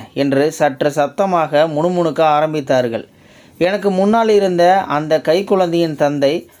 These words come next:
"பால் பாட்டில் இருக்குதானே, குடுமா" என்றார். "ஐயோ, பால் கெட்டு போச்சுங்க, பாட்டில் வாடை வருது."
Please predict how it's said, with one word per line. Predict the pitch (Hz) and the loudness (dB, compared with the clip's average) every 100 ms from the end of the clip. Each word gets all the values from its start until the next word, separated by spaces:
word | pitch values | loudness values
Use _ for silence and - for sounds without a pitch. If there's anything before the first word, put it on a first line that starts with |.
| _ _ | _ _
"பால் | - 147 208 | -2 0 0
பாட்டில் | 202 190 180 185 | 0 0 0 0
இருக்குதானே, | 180 160 170 190 151 147 147 147 117 - | 0 0 0 0 0 0 0 -2 -4 0
குடுமா" | 180 208 170 180 | 0 2 0 0
என்றார். | 170 135 127 107 - _ _ _ | 0 0 0 -2 -4 _ _ _
"ஐயோ, | 135 147 165 127 - _ | -4 0 0 0 -8 _
பால் | 139 147 208 | 0 0 0
கெட்டு | 202 151 143 208 | -2 -4 -2 0
போச்சுங்க, | 170 165 151 135 127 127 - _ _ 131 | 0 -2 -2 0 0 0 -6 _ _ -2
பாட்டில் | 131 175 180 185 | 0 0 -2 -2
வாடை | 120 120 156 180 | 0 0 2 2
வருது." | 160 139 135 127 | 2 2 0 -4